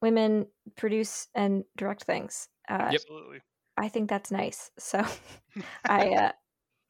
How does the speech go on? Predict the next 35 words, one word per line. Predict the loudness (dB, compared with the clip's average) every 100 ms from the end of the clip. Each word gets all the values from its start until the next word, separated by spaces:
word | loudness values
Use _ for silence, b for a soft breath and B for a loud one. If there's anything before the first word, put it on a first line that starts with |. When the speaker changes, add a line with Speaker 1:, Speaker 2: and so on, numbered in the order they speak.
| _
Speaker 1:
I | -2
Speaker 2:
In | 2
Birds | 2
of |
Speaker 1:
wanna | 4
Speaker 2:
Prey | 0
especially, | 0 0 -2 -2 -2
it | -2
was | -6 -10 -14 _ -6
almost | -6 -6 -6
all | -4 -6 -6 _
females | -14 -10 -10 -12
in | -14 -14
the |
movie. | -14 -8
I | -4
mean, | -2
there | -2
were, | -6 -10
you | -10
know, | -10 -10 _ _
like, | -8 -4
all | 2 2
the | 2
leads | -2 -6 -10
were |
females, | -12 -12 -12 -14
which | -14
was | -14 -16
cool. | -14 -16 -16 _ _ -6
Speaker 1:
I | -6
think | -4 -6 -4
that's | -6 -8 -16 -20 -10
fun. | -4 -2 -2 -8
So, | -6 -6